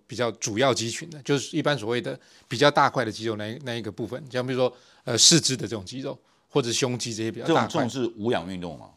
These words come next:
Speaker 1: 呃，对，它是针对肌力来练。
Speaker 2: 对。
Speaker 1: 那另外最，最近也蛮流行，就是，哎，去练一些核心、一些小肌肉，或者做一些，呃，自己，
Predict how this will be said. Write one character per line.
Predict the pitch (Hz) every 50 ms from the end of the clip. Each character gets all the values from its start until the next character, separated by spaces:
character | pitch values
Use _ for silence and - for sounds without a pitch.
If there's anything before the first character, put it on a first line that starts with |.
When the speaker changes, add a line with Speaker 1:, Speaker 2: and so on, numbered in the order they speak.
| _ _ _
Speaker 1:
呃， | - 131 123 117 113
对， | 113 - 160 123 107
它 | 127 143 143
是 | 139 143 135
针 | - - - 151 143 139
对 | 143 127
肌 | 110 - 120
力 | 113 113 101
来 | 107 123
练。 | 139 139 135
Speaker 2:
对。 | 78 71 - - _ _ -
Speaker 1:
那 | 160 165 165 - - - -
另 | 151 165 185 180
外 | 170 160 143
最， | - 160 160
最 | - - 160 151
近 | 139 147 135
也 | 120 110
蛮 | 107 110 113 123
流 | 127 123 117
行， | 107 117
就 | 120 127
是， | 123 131
哎， | 139 - 139 147 143
去 | - - 160 147 151
练 | 156 151 139
一 | 123
些 | 139
核 | 131 107 117 110 113
心、 | 107 123 127 131 139
一 | 139 123
些 | 135 131
小 | - - 104 113
肌 | - 127 135
肉， | 143 135 113 - _ _ _ _ _ _ _
或 | - 175 175
者 | 170
做 | - 175 165 156
一 |
些， | 139 156 160 156 156 156 -
呃， | - 139 131 117 - _ _ _ _ _ -
自 | - - 202
己， | 165 123 131 135